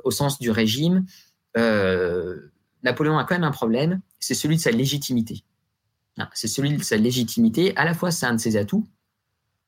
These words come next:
Bah, il est fils de ses œuvres. Euh, voilà, il est sorti du rang par ses qualités exceptionnelles, mais son régime manque d'ancrage. Hein. Et donc, Napoléon, euh,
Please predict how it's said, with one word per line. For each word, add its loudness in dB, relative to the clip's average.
Bah, 2
il 2
est 2
fils 0
de 0
ses 2
œuvres. 0
Euh, 2
voilà, 0
il 0
est -2
sorti -4
du 2
rang 0
par -2
ses -6
qualités 0
exceptionnelles, 0
mais 2
son -2
régime 0
manque 0
d'ancrage. -2
Hein. -4
Et 0
donc, 0
Napoléon, 0
euh, 2